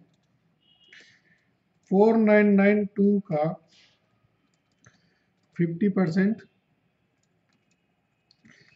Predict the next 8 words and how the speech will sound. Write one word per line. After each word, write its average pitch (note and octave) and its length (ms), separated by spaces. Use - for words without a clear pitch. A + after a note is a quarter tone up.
अच्छा, - 320
ये E3 460
हमारे A#3+ 360
adult G#3+ 320
हो G#3 100
गए। A#3 140
पर A3+ 240
patient A#3+ 460